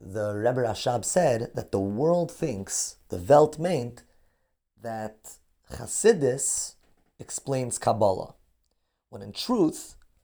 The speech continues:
Kabbalah ex-, explains Chassidus. Now, what's the explanation? Why people would think that Chassidus explains Kabbalah is understandable. Kabbalah is very hard to understand, and Chassidus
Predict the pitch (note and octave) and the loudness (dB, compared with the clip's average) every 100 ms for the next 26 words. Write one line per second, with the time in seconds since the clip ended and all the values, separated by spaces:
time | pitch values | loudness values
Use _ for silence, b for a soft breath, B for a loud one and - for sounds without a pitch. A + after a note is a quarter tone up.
0 | _ _ _ _ - A#2 F#2+ D#3+ F#3+ E3 | _ _ _ _ -12 -10 2 4 4 2
1 | B2 B2 - - - - - B2 - A#2 | 0 -2 -8 -14 -14 -16 -12 -12 -6 -4
2 | G#2 - - F2 F#2 - - - _ _ | -4 -6 -8 -10 -12 -12 -12 -14 _ _
3 | _ _ _ _ - B2 C3 C#3 A2 - | _ _ _ _ -14 -10 -6 -4 -4 -6
4 | G2+ F2+ E2 F#2+ G2+ _ _ _ _ _ | -10 -8 -10 -12 -14 _ _ _ _ _
5 | _ _ _ _ _ _ A2+ A#2 - F3 | _ _ _ _ _ _ -2 -2 -4 -4
6 | D3+ B2 - A2+ A2+ - - G#2+ - - | 0 0 0 -4 -4 -4 -2 -2 -2 -4
7 | - G#2+ - A2 G#2+ G#2 G2+ G2 G#2 D#3+ | -4 -2 0 2 2 2 0 -2 2 4
8 | E3 G#2 E2 - _ _ _ _ _ - | 4 0 -6 -8 _ _ _ _ _ -8
9 | F#2+ A#2+ A#2 G#2 A2+ G#2+ G2+ G2 G#2 F2+ | 4 6 6 2 2 2 0 -2 -4 -6
10 | - - - - C#3 - b b b - | -6 -6 -6 -8 -8 -10 b b b -10
11 | - - F#3 E3 D3+ - - | 0 2 6 4 4 -2 -6